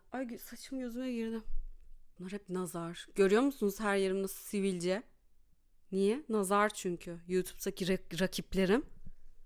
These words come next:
beni nazarla yenmeye çalışıyorlar. <laughs> İnanılmaz bir haberdi bu arada. Her haftadan böyle bir performans bekliyorum.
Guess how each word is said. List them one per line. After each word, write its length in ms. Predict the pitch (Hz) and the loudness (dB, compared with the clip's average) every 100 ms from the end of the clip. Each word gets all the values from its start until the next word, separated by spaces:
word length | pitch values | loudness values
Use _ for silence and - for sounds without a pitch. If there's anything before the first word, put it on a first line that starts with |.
| - - - - | -14 -14 -12 -6
beni 160 | 170 | 0
nazarla 720 | 175 185 214 214 214 196 180 - - | 2 6 10 10 10 8 6 -2 -4
yenmeye 380 | 175 170 175 170 | 0 2 2 0
çalışıyorlar. 1080 | - 165 156 - 151 127 175 175 - - - | -2 -4 -4 -2 -2 -2 -2 -2 -2 -2 -8
<laughs> 0 | - - - - | -18 -20 -2 10
İnanılmaz 600 | 202 208 202 202 202 196 | 12 12 12 12 10 8
bir 60 | |
haberdi 480 | 190 180 175 165 170 | 4 8 8 8 4
bu 120 | 170 | 4
arada. 200 | 170 170 | 4 4
Her 120 | 202 | 4
haftadan 480 | 202 190 196 190 208 | 4 2 0 2 4
böyle 240 | 190 190 190 | 6 6 4
bir 80 | |
performans 720 | 196 190 185 190 185 190 208 | 6 4 4 2 4 4 2
bekliyorum. 600 | 185 180 - 180 170 160 | 2 2 2 2 2 0